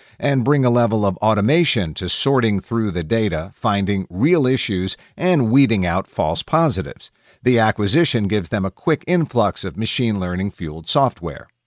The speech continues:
FireEye sees a product that can help add speed to its existing tooling.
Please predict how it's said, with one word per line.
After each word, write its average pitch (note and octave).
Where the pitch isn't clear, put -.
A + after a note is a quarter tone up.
FireEye D3
sees B2
a A2
product G#2+
that G2
can G2
help G#2
add F#2+
speed A2
to A2
its G#2
existing A2+
tooling. A2